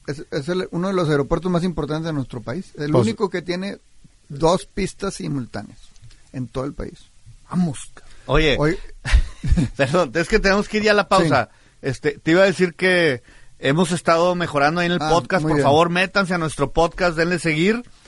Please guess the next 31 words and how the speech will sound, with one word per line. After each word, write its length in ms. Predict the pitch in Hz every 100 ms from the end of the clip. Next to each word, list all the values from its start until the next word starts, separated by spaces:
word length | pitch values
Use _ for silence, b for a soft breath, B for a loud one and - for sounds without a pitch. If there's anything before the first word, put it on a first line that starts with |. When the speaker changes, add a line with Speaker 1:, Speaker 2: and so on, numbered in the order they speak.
| b
Speaker 1:
Compártalo 600 | 160 135 147 180 208 190
Speaker 3:
Este, 60 | -
Speaker 1:
con 100 | 175
sus 100 | 139
amistades. 480 | 156 151 - 147 180
Speaker 3:
sí, 60 | 190
por 140 | 160 135
favor, 400 | 135 131 160 147
para 160 | 131
que 120 | - 117
nos 180 | 117 113
escuchen 380 | - 139 156
Speaker 1:
Con 80 | 147
Speaker 3:
más 80 | 147
Speaker 1:
sus 80 | 151
Speaker 3:
por 80 | 156
ahí. 80 | 151
Speaker 1:
foursomes. 640 | 196 214 208 202 208 - -
Speaker 3:
Hemos 260 | 135 170 165
estado 540 | 151 156 156 156 135 104 - -
mejorando 580 | 143 127 135 135 156 156
ahí 120 | 156
los 160 | 170 165
lugares, 480 | 143 131 135 160 -
sobre 220 | 139 117
todo 220 | - 147
en 80 | 156
el 80 | 139
mes 180 | 127
de 80 | 151
enero. 320 | 143 127 190